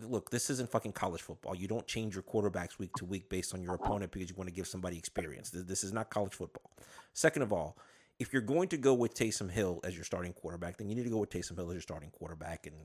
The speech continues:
and leave Siemian. Again, I believe that Siemian was the starter because Taysom Hill was in concussion protocol. However, I think Trevor Siemian showed enough for me today to keep him at the starting quarterback.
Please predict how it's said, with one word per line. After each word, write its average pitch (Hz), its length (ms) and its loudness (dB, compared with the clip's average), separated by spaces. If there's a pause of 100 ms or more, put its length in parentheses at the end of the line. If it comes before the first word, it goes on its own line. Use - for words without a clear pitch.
and 87 140 -10
leave 87 180 -6
Siemian. 78 300 -12 (460)
Again, 104 180 4 (180)
I 110 120 8
believe 110 480 2
that 98 160 2
Siemian 101 340 0
was 90 160 0
the 85 60 -6
starter 87 260 -2
because 85 320 -4
Taysom - 300 -6
Hill 85 120 0
was 85 120 -6
in 82 80 -8
concussion - 420 -10
protocol. - 520 -8 (240)
However, - 640 0 (360)
I 95 80 0
think 113 360 -2
Trevor 98 280 2
Siemian 92 420 -2
showed 95 300 2
enough 92 320 2
for - 80 -8
me 92 160 -4
today 85 460 -4 (260)
to - 80 0
keep - 300 -4
him 101 100 0
at 87 80 2
the - 80 -6
starting 85 340 -2
quarterback. 82 500 -6